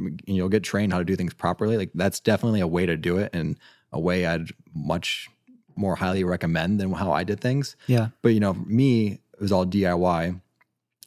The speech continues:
Speaker 1: Learning as I go. So when I started at T K O and I started working on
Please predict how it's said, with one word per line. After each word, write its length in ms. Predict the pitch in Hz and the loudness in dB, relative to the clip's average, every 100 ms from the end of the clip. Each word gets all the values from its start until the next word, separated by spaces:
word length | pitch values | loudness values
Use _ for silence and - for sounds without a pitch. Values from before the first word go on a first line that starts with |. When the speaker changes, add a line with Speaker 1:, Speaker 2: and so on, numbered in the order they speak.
| - | -2
Speaker 1:
Learning 200 | 117 110 | 4 4
as 120 | 98 | 4
I 60 | 90 | 0
go. 280 | 90 110 98 | 2 2 2
So 160 | - | 2
when 120 | 92 95 | 4 4
I 40 | |
started 240 | 107 120 | 4 2
at 80 | 98 | 2
T 140 | - 107 | 0 -2
K 180 | 90 | 0
O 140 | 101 131 | 2 2
and 100 | 101 | 0
I 60 | |
started 280 | 92 104 90 | 0 0 0
working 360 | 90 95 98 92 | 0 -2 0 0
on 260 | 87 85 | 0 -4